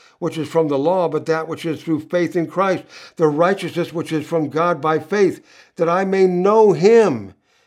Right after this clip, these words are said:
and the power of his resurrection, the fellowship of his suffering, being conformed unto his death. In other words, wh-, what Jesus was dead to when he walked the earth. Jesus died before he died on the cross.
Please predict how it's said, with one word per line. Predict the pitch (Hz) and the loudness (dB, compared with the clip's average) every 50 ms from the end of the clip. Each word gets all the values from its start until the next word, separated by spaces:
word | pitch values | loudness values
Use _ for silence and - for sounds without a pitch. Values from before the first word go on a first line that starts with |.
| _ - | _ -8
and | 175 165 156 | -4 0 0
the | 156 160 | 0 0
power | 160 - 165 185 190 185 | -2 -4 -2 0 2 2
of | 180 165 | 2 2
his | 165 143 147 | 0 -2 0
resurrection, | 175 170 156 160 156 170 196 202 202 - 160 151 | 0 0 0 0 -2 -2 -2 -4 -4 -4 -4 -4
the | 143 | -4
fellowship | 143 - 170 180 170 175 180 170 | -2 -2 -2 -2 -2 -4 -6 -6
of | 170 170 | -4 -6
his | 151 - | -6 -4
suffering, | - 202 202 202 190 160 143 | -6 -6 -4 -4 -4 -4 -2
being | 156 160 156 | -2 -2 -4
conformed | 135 156 143 - 170 180 190 190 170 - - _ _ - _ - - | -4 -6 -6 -4 -2 0 0 0 -2 -4 -10 _ _ -20 _ -8 -4
unto | 185 190 180 - 196 | -4 -4 -2 0 0
his | 165 180 180 - | 2 2 2 0
death. | - - 196 202 180 - | 0 0 0 0 0 0
In | 175 170 | -2 -2
other | 170 175 | -2 0
words, | 175 170 135 | -2 -2 -4
wh-, | 143 170 - 147 | -4 -8 -6 -2
what | 143 151 123 | -4 -4 -2
Jesus | 110 151 180 185 170 165 139 135 | 0 0 0 0 0 -4 -6 -4
was | 160 156 131 | -4 -4 -4
dead | 117 180 202 208 180 - | -2 -4 -4 -4 -4 -4
to | 160 151 131 131 - - - _ | -4 -4 -4 -6 -8 -14 -16 _
when | - 175 160 | -4 -2 0
he | 160 | 2
walked | 165 175 175 165 - | 2 0 0 0 -2
the | 165 165 | 0 0
earth. | 185 196 170 - - | 2 2 0 0 -2
Jesus | 127 156 180 190 180 185 147 - | 0 2 2 2 2 0 -2 -2
died | - 156 160 190 202 190 147 | -2 -2 0 0 0 0 -2
before | 151 139 139 151 165 165 | -4 -4 0 2 2 2
he | 156 | 2
died | 127 151 160 170 170 165 156 | 0 0 0 2 2 0 0
on | 151 | -2
the | 147 143 | -4 -4
cross. | - 175 190 185 151 - | -2 -2 -2 -2 -2 -4